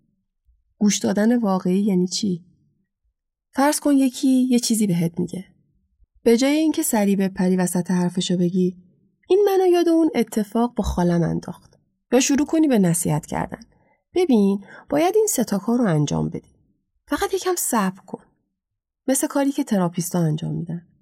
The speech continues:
بهش می‌گن گوش دادن بازتابی. Reflexive listening. مثلاً یکی بهت میگه:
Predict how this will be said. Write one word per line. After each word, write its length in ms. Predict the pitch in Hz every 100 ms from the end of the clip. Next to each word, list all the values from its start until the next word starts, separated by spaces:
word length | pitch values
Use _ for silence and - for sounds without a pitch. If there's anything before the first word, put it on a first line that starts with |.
| _ _ _ _ -
بهش 340 | 190 208 -
می‌گن 340 | 190 185 220 269 - _ _ -
گوش 280 | 202 196
دادن 440 | - 190 190 220 269
بازتابی. 840 | - 170 160 - 160 151 165 180 - _ _ _ _ _ _ - 208
Reflexive 720 | 202 202 196 - 196 190 190
listening. 640 | 180 170 160 147 160 - _ _ _ _ _ _ _ _ _ _
مثلاً 300 | 220 214 220
یکی 280 | 240 247 262
بهت 260 | 233 226 226
میگه: 260 | 208 220